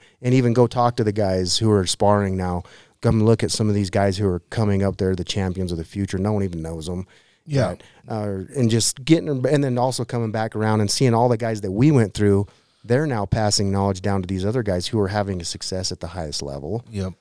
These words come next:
Speaker 1: It's just makes you feel pretty, ha-, you know, grateful to have been around that whole culture. Even,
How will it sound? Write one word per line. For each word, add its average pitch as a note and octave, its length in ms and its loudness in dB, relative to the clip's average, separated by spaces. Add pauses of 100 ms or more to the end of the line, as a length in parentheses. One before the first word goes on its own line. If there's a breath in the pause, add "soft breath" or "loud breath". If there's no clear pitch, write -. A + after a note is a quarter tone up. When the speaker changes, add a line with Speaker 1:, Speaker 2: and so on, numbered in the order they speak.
(220)
Speaker 1:
It's - 280 -2
just A#2 320 0
makes A2 240 2
you G2+ 60 -4
feel G#2 520 0
pretty, G2 360 0 (380 loud breath)
ha-, A2+ 200 2
you A#2+ 120 0
know, G#2 140 2
grateful G#2+ 640 0
to F#2 140 -6
have F#2+ 280 -4
been G#2 160 -8
around G2 300 -6
that F2 120 -4
whole F#2+ 180 -2
culture. F#2+ 500 -2 (380 loud breath)
Even, A#2+ 460 -2